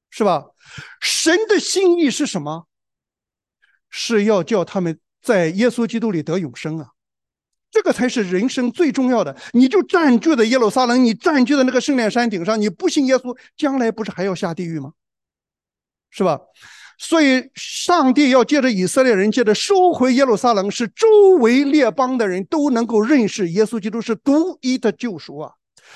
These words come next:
所以以色列耶路撒冷这个地方为什么重要？因为它是全人类救赎的发源地，对吧？所以这个地方是神自己所拣选的，它是世界的中心，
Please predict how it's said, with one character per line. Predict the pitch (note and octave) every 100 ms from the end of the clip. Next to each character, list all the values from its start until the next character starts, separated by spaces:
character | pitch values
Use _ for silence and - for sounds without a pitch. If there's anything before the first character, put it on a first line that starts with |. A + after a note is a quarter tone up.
| - -
所 | D4 C4
以 | B3
以 | A#3 G#3
色 | G#3 E4
列 | C#4+ A3+
耶 | C#4+
路 | B3
撒 | G3+ A#3+
冷 | F#3
这 | G#3
个 | G3+
地 | G#3
方 | A3+
为 | G#4 F#4+ B3
什 | -
么 | G3
重 | G3 A3+ F3+
要？ | E3+ B2+ - -
因 | G#3 A#3
为 | F3+
它 | F3+ G#3
是 | F#3+ D#3+
全 | - - A#3 D4+
人 | A3 G#3+
类 | A#3 D3+ -
救 | A4 C#4+ E3+
赎 | - F3
的 | F3+
发 | C#3 A#3+ A#3+
源 | G3+ D3+
地， | F#3+ G3+ - _ _ _ _ _ _ _ _ _ _ _ _ _
对 | -
吧？ | G3 D#3 - - -
所 | - D#4
以 | C4+
这 | -
个 | G4 F4+
地 | E4
方 | D4 C#4 - _ _ _ _ _ _ _ _ _
是 | - F#4
神 | - C4 D4
自 | - A4+
己 | C#4
所 | A#3 A#3+
拣 | F#3 G3 G#3+
选 | G3+ C#3+
的， | - - _ _ _ _ _
它 | - A#3+
是 | A#3 A#3 F#3
世 | - - D4 F#3+
界 | B3 G3+
的 | D3
中 | - F3+
心， | F3 F3 F3